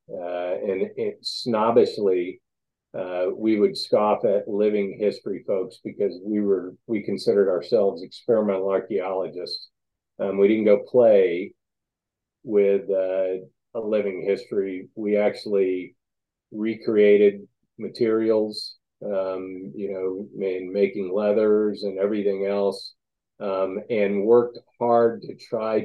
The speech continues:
to, through experience, replace holes in the written history of things. So we would go out, um, trekking and, and living on the land in, with period equipment, with period garb.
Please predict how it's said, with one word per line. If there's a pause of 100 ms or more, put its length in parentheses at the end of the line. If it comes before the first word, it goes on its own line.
to,
through
experience,
replace (420)
holes
in
the
written
history
of
things.
So
we
would
go
out, (600)
um,
trekking
and,
and
living (420)
on
the
land (100)
in, (720)
with
period
equipment,
with
period
garb.